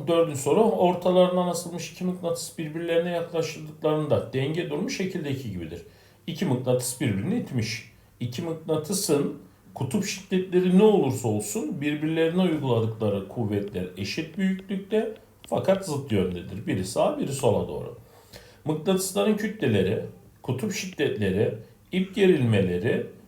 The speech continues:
ve birbirine uyguladığı manyetik kuvvetlerin büyüklüklerinin arasındaki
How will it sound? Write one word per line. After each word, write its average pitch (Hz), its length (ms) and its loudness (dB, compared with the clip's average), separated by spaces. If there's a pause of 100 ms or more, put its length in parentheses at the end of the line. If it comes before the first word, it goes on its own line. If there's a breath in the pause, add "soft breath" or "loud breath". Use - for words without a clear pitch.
ve 139 100 0
birbirine 160 360 0
uyguladığı 170 480 0
manyetik 160 640 -2
kuvvetlerin 123 500 0
büyüklüklerinin 131 880 0
arasındaki 117 1080 0